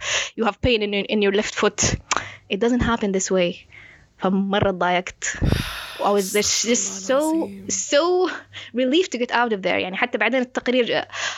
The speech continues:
Speaker 1: أخذته منها اليوم التاني. الحمد لله it was fine. بس يعني،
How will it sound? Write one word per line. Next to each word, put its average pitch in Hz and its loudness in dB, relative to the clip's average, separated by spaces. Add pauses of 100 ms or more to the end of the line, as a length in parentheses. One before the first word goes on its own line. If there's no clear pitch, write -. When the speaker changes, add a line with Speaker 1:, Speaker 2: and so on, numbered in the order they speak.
(160)
Speaker 1:
أخذته 226 0
منها 240 2
اليوم 233 2
التاني. 262 0
الحمد 285 0
لله 214 4
it 240 -6 (100)
was 202 -2
fine. 247 2
بس 214 -2
يعني، 208 2